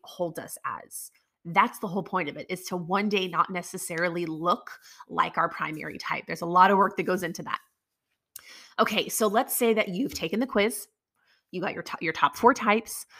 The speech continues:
and you've gone and done some research, and you've narrowed it down, and now you're stuck between two types. This happens a lot. People are like, "Ugh, am I,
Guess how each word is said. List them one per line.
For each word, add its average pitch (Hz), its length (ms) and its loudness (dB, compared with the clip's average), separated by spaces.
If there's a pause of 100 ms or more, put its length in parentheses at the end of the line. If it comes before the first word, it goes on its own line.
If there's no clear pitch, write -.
(200)
and 190 100 -6
you've 180 140 -6
gone 147 200 -4
and 175 80 -4
done 208 180 0
some 277 180 -2
research, 208 500 2
and 185 140 -4
you've 170 140 -6
narrowed 190 300 0
it 220 100 2
down, 170 340 0
and 180 160 -6
now 190 160 0
you're 247 160 -2
stuck - 320 -6
between 170 540 -10
two 247 240 2
types. - 400 -2
This 165 100 -12
happens 190 360 2
a 180 40 2
lot. - 280 -2
People 180 220 -6
are 175 60 0
like, 165 300 -8
"Ugh, 285 300 0 (280)
am 208 140 -4
I, 233 340 2